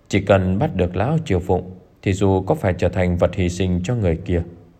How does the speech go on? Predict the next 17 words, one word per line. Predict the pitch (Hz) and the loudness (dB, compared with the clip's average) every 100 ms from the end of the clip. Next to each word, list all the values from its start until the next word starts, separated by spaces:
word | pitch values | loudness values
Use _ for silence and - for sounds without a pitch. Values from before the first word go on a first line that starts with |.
| _ | _
cũng | 98 82 127 | -6 -2 -4
không | 123 98 85 | -2 -4 -2
hối | 92 95 | -2 -2
tiếc. | 113 127 - - - _ _ _ _ _ _ _ _ _ - _ - - - - - - - _ - _ | -2 -2 -6 -20 -20 _ _ _ _ _ _ _ _ _ -20 _ -20 -20 -20 -20 -20 -20 -20 _ -20 _
Thực | 120 107 104 98 | 2 2 0 2
không | 143 139 | 2 4
ngờ | 98 92 | 6 6
lại | 92 87 | 6 4
phải | 95 | 0
thực | 87 92 | 0 -2
thi | 92 98 92 | 0 2 2
giao | 101 92 | 4 4
ước | 107 - | 2 0
ấy | 98 92 156 127 | 0 0 0 0
nhanh | 101 95 | 2 2
như | 95 | 0
vậy. | 85 80 | 2 2